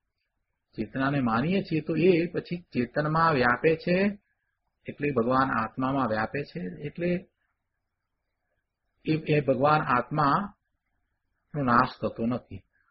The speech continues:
પણ જો ચેતનાને આપણે જ્ઞાતા કે દ્રષ્ટા બેપણે ન સ્વીકારતા એક રીતે સ્વીકારીએ તો ચેતનાનો નાશ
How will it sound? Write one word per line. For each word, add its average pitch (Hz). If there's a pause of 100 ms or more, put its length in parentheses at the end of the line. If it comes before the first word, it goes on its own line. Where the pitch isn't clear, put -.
(200)
પણ 180
જો 202 (100)
ચેતનાને 185
આપણે 180 (100)
જ્ઞાતા 135
કે 175
દ્રષ્ટા 139 (640)
બેપણે 151
ન 135
સ્વીકારતા 151 (260)
એક 143
રીતે 151
સ્વીકારીએ 147 (500)
તો 143
ચેતનાનો 131
નાશ 135